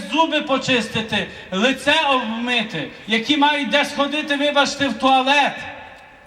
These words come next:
які мають як-, де прийти і годинку-дві перекантувати,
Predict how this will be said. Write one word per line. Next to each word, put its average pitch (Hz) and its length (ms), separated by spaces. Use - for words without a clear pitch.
які 226 280
мають 277 340
як-, 254 120
де 190 360
прийти 262 360
і 277 200
годинку-дві 247 680
перекантувати, 262 1120